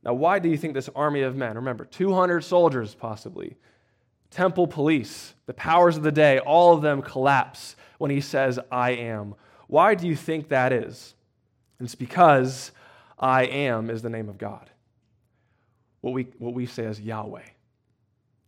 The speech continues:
The very name of God, his essence, his one-word summary of who he is, Yahweh, "I am." Now think about that with me. What does "I am" mean? This is the name God gives himself. He's disclosed himself to us by naming himself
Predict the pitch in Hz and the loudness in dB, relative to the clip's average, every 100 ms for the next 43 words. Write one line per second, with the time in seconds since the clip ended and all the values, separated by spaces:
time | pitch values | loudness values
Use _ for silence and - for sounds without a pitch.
0 | _ _ - 120 135 135 123 123 120 113 | _ _ -12 -2 0 0 0 -4 -4 -6
1 | 107 107 104 - 139 135 127 117 110 104 | -8 -8 -8 -4 -2 -2 -4 -10 -12 -14
2 | 104 - 160 151 123 117 139 175 165 131 | -16 -6 -2 -2 -4 -2 0 2 0 0
3 | 139 156 147 - 147 135 131 131 139 135 | 0 0 -4 -6 -2 -2 -2 -4 -2 0
4 | 123 123 - 135 127 135 127 113 107 110 | 0 -2 -6 -6 -6 -6 -4 -4 -6 -4
5 | 131 131 117 110 113 110 - - - 127 | 0 0 -2 -6 -10 -12 -20 -20 -6 -2
6 | 123 120 113 123 151 214 170 147 131 131 | -2 -2 -6 -4 -2 -2 0 0 0 -2
7 | 123 113 - - - _ _ _ _ _ | -4 -10 -16 -20 -20 _ _ _ _ _
8 | _ 233 226 180 - 170 175 165 156 135 | _ 4 6 2 0 2 4 4 2 0
9 | 143 127 123 165 226 196 180 185 160 156 | 0 -2 -2 -4 -4 -2 0 0 4 4
10 | 160 156 156 143 117 160 135 - - _ | 4 2 -2 -4 -4 -2 -2 -2 -14 _
11 | _ _ - 185 185 175 - 180 165 151 | _ _ -4 -2 -2 -6 -4 0 2 2
12 | 147 156 - 156 156 180 170 139 - 135 | -2 -8 0 0 0 0 0 0 -2 -4
13 | 147 180 160 156 180 - 135 123 - | -2 -2 -2 -4 -6 -2 0 0 -2